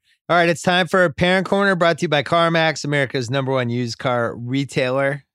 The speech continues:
As parents, we've got enough to worry about without stressing over used car shopping.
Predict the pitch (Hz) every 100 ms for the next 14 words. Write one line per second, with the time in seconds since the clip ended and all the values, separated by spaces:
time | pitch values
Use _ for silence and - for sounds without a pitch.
0 | _ 117 - 156 160 165 - - - _
1 | _ _ 120 113 131 123 131 - 131 120
2 | 113 110 104 104 107 - - 117 - 107
3 | 107 95 107 135 156 143 - 143 135 -
4 | 156 151 151 160 156